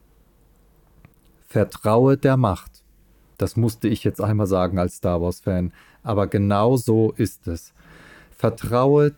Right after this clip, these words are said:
dem, was du kannst und was du machst. Setze deinen Anspruch nicht zu hoch. Beim Webdesign zum Beispiel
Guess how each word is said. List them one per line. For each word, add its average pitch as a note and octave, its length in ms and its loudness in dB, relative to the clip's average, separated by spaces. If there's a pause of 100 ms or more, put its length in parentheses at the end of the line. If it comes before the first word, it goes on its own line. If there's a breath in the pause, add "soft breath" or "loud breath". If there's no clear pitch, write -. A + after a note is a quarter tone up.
(120)
dem, A#2+ 380 2
was G#2+ 260 0
du G#2+ 140 0
kannst B2 600 -2
und A2 260 -2
was F#2+ 260 -2
du G#2 120 -2
machst. E2+ 500 -6 (640 soft breath)
Setze A#2+ 500 -2
deinen A#2 340 0
Anspruch - 760 -4
nicht A2 580 -4
zu A#2 200 -2
hoch. F#2 400 -2 (680 loud breath)
Beim A#2 220 0
Webdesign F#2+ 680 0
zum F2 200 -6
Beispiel D#2+ 640 -8